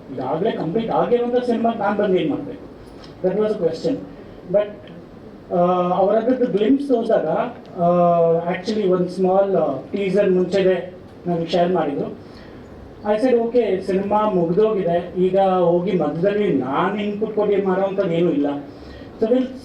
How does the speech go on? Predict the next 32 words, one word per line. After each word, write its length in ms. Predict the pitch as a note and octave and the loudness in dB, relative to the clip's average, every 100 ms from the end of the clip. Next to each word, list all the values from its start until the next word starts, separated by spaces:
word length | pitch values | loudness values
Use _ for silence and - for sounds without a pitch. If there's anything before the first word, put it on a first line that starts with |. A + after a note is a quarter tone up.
| - | 0
try" 240 | A3 B3 | 2 2
ಅಂತ 160 | B3 A#3 | 2 2
ಹೇಳಿ 420 | A3+ C4+ D#4 - | 2 2 2 0
ನಾನು 460 | F#3 F#3 F#3 E3 D#3 | 0 2 4 2 2
ರಾಜ್ಗೆ, 420 | F3 F3+ F3+ G3 | 2 2 0 2
"ರಾಜ್, 560 | F3+ F3 - - - | 2 0 -4 -12 -4
ನಂಗೊಂದ್ಸಲಿ 500 | F3 E3+ F3 F#3+ G3 - - - | 0 0 0 0 0 -4 -10 -4
ಸಿನಿಮಾ 260 | G#3+ A#3 A3+ | 0 2 2
ತೋರಿಸಿ, 480 | F3+ F3 F3+ A3+ - - - | 2 0 0 -4 -6 -10 -6
ಟೆಕ್ನಿಕಲ್ 380 | A3 A3+ A#3+ | -2 0 0
ಪ್ರಿವ್ಯೂ 340 | A#3+ G#3 G3 F#3 | 0 -4 -2 0
ಆದ್ರೂ 140 | E3+ | 0
ಪರವಾಗಿಲ್ಲ, 640 | E3 D#3 E3 C3+ D#3+ C4+ - - - - | -2 0 0 0 -2 -4 -6 -16 -18 -4
we'll 180 | A#3 G#3+ | 0 2
watch 280 | F3 F3 F#3+ | 2 0 -4
it" 60 | C3+ | -6
ಅಂತ. 140 | - - - - - - - - - - - - - - - - - - - - | -10 -12 -18 -20 -20 -20 -20 -20 -20 -20 -20 -20 -20 -20 -20 -20 -20 -20 -14 -2
ನಾನು 280 | F#3 G#3 G#3 | 0 0 -2
ಫಸ್ಟ್ 120 | - | 0
ಟೈಮ್ 180 | C4 B3 | 2 2
ನಿಜ 140 | A3 | 4
ಹೇಳ್ತೀನಿ, 520 | A3+ F#3+ F#3+ F#3 C4 | 2 2 0 0 2
ನಾನು 200 | C4+ E3+ | 2 0
ಎಷ್ಟೊಂದು 340 | E3 F3 G3+ G3+ | -4 -2 -4 -4
ಥ್ರಿಲ್ಲರ್ 300 | E3+ D#3+ F3+ | -2 2 2
ಮೂವೀಸ್ 300 | F3 F3+ E3+ | 2 0 0
ನೋಡ್ತೀನಿ, 360 | C#3+ C#3+ C#3+ | -4 -2 -2
ನಾನು 300 | D3 C#3+ C#3 | 0 2 2
ಓ 40 | C#3+ | 2
ಟಿ 80 | F3 | 0
ಟಿ 140 | F#3 | -2
ಫ್ಯಾನ್, 400 | - D#3 D#3+ F#3+ | 0 0 0 -4